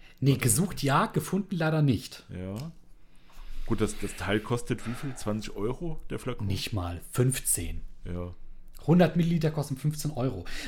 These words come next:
Speaker 1: deswegen bin, bin ich auch so überzeugt von diesem Parfüm, weil ich hab's letztens wieder aufgetragen und im ersten Moment war so underwhelming, wo ich mir so dachte, ah,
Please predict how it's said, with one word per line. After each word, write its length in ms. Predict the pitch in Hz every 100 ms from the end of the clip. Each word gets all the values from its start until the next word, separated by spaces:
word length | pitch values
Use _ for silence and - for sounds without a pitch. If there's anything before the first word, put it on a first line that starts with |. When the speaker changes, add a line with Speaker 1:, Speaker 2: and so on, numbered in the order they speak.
| -
Speaker 1:
deswegen 520 | 131 - 214 214 190 156
bin, 220 | 196 208
bin 200 | - 165
ich 140 | 202 180
auch 40 |
so 120 | 185
überzeugt 360 | 180 - 196 -
von 100 | 214
diesem 160 | 151 110
Parfüm, 280 | 131 117
weil 100 | 113
ich 60 | 113
hab's 140 | 156 170
letztens 300 | 165 175 156
wieder 180 | 143
aufgetragen 720 | 147 190 - - 208 208 233 240 - - -
und 180 | 156 151
im 140 | 147
ersten 240 | 151 175 185
Moment 260 | 165 170
war 120 | 156 139
so 180 | 143 -
underwhelming, 640 | 208 160 123 113 113 135
wo 40 | 120
ich 100 | -
mir 60 |
so 140 | 110 113
dachte, 260 | 120 151
ah, 360 | 117 107 104